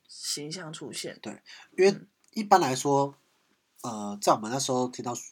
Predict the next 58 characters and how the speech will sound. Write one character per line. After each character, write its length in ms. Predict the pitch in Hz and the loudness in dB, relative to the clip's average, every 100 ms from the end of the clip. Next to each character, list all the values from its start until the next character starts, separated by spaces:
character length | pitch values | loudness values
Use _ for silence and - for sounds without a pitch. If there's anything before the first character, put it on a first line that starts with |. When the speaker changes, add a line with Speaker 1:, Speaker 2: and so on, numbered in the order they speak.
| _ | _
Speaker 2:
的 120 | - 107 | -16 -12
说 180 | - | -10
法， 200 | 110 110 92 | -8 -8 -10
我 60 | |
觉 120 | 101 | -10
得 20 | 110 | -10
有 60 | |
一 20 | |
个 60 | 104 | -8
说 140 | - | -10
法 120 | 110 - | -10 -14
蛮 120 | 90 | -14
不 100 | - | -18
错 200 | - 107 | -12 -12
的， 40 | |
就 100 | - | -8
是 260 | - 113 101 - - - _ _ _ | -6 -6 -10 -18 -20 -20 _ _ _
眼 180 | - 123 | -8 -6
睛 160 | 107 165 | 0 2
雷 140 | 135 | 2
射 160 | 127 160 | 2 0
就 120 | 156 | -2
很 60 | 104 | -2
像 240 | 123 113 | -4 -4
整 180 | - 90 | -8 -8
形。 260 | - 90 _ _ _ _ _ _ _ _ | -10 -12 _ _ _ _ _ _ _ _
Speaker 1:
对， 160 | 247 208 | -8 -8
整， 200 | 202 185 | -8 -8
整 160 | 202 | -10
形 140 | 185 190 | -10 -12
手 100 | 190 | -6
术。 80 | 143 | -4
Speaker 2:
啊， 40 | |
不 100 | 143 | 0
是 60 | 139 | -2
啊， 160 | - - | -2 -2
医 180 | 220 | 2
美 160 | 202 131 | 4 2
手 200 | - - | 2 -2
术。 180 | - 202 | -4 -4
Speaker 1:
哦， 100 | 180 | -6
医 120 | 220 | -8
美 140 | 208 | -8
手 180 | 202 165 | -6 -8
术。 160 | - 170 | -10 -8
Speaker 2:
它 260 | - 156 | 0 2
好 220 | 147 - 101 | 2 -2 -6
处 120 | 143 | -4
就 80 | 147 | 0
是 60 | |
让 140 | 147 113 | 0 -2
你 60 | |
不 100 | 101 | -6
用 100 | 113 | -4
戴 120 | 139 | -4
眼 100 | - _ | -4 _
镜。 260 | 180 - _ | -2 -2 _
Speaker 1:
嗯。 340 | 208 190 156 | -10 -10 -12